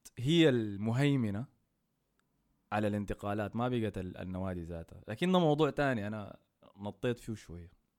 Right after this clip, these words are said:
هسي إحنا في حلقتنا دي أول حلقة لنا للسنة في ال-، للدوري الإسباني.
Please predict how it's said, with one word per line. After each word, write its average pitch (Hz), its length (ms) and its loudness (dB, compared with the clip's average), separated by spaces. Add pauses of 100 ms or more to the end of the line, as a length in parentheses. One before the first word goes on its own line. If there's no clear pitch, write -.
(580)
هسي 165 240 0
إحنا 165 200 4
في 139 120 -2
حلقتنا 143 340 2
دي 151 100 4
أول 151 140 6
حلقة 135 240 0
لنا 135 180 2
للسنة 117 400 -2
في 110 100 -6
ال-، 90 440 -8 (360)
للدوري 104 360 2
الإسباني. 113 500 -2